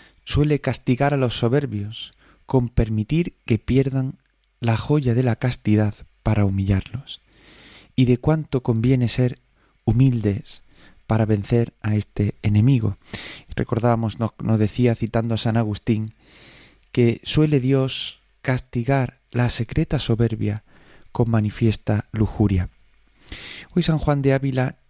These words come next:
en el capítulo trece, nos va a hablar de otras dos peligrosas causas por las cuales suelen perder la castidad los que no las procuran evitar.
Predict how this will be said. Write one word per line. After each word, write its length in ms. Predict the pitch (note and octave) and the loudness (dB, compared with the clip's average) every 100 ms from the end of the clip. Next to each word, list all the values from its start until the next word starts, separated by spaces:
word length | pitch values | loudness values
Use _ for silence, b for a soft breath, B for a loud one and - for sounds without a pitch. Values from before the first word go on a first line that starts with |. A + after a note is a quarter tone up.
| - | -10
en 140 | A2+ | -4
el 120 | A#2 A2 | -2 -2
capítulo 460 | - C3+ B2 A#2 | 0 0 2 0
trece, 520 | - C#3 - A#2+ C#3+ _ B B B B - | 2 -2 0 -4 -6 _ B B B B -4
nos 280 | B2+ B2+ B2 | 0 0 2
va 60 | |
a 40 | E3 | 0
hablar 340 | D#3+ E3 D#3+ - - b b b b - | 0 -4 -6 -16 -20 b b b b -10
de 400 | B2 B2+ B2 - | 0 2 2 -2
otras 480 | - D#3+ - D#3+ - | -2 -2 0 -2 0
dos 260 | D3+ D#3 - | 0 0 -2
peligrosas 680 | - C3 A#2+ B2 D3 C3 - | -2 -2 0 0 0 -2 -4
causas 760 | - B2+ - B2+ F#3 - - b b b b b | 0 0 0 -4 -6 -14 -20 b b b b b
por 160 | C#3 B2+ | -2 0
las 140 | B2 | -2
cuales 600 | - D3+ D#3+ D#3+ F3 - - | 0 -2 -2 -6 -10 -16 -6
suelen 400 | - D3 C#3+ C3 | 0 2 2 0
perder 300 | A#2+ B2+ C3+ | 0 0 0
la 140 | B2 | -2
castidad 580 | A#2 G#2 - A#2+ B2+ D#3 B B B B B - | -2 -2 2 2 2 -4 B B B B B -4
los 280 | A#2+ A#2+ | 0 0
que 220 | - B2 A#2 | 0 0 2
no 160 | C3 | 2
las 140 | D3+ G#2+ | 2 0
procuran 540 | - A2+ A#2 A2 G#2+ | 0 0 2 2 2
evitar. 400 | G#2 G2+ D#3 - | 0 0 -2 -4